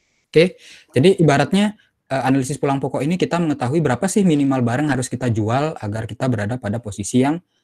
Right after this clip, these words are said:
eh, untung gitu ya. Kemudian komponennya nanti akan ada istilah, eh, laba atau rugi, itu, eh, Salma tulisnya di nomor empat ya, padahal,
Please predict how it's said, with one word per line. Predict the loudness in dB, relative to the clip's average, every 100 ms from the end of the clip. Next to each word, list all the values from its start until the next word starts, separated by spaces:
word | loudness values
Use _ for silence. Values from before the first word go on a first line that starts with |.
| _ -20 _ -10
eh, | -8 -6 -6 0
untung | 2 6 6 4
gitu | 2 -8 _
ya. | -10 -10 -10 _ _ _ _ _ _ _ -20 _ -20 -20 _ -20 -20 _ -6
Kemudian | 0 2 4 4
komponennya | 4 4 2 2 0 0
nanti | -2 -2 -2
akan | -2 -2 -2
ada | -2 -4
istilah, | -4 -4 -4 -4 -6 -12 _ _ -14
eh, | -10 -8 -8 -10 -14 _ -6
laba | -4 -2 -2
atau | -4
rugi, | -4 -4 -4 -4 -6
itu, | -6 0 2 2 -4 _ -14
eh, | -12
Salma | -6 -4 -2
tulisnya | -2 -4 -4 -4
di |
nomor | -4 -6 -6
empat | -6 -6
ya, | -8 -6
padahal, | -4 -4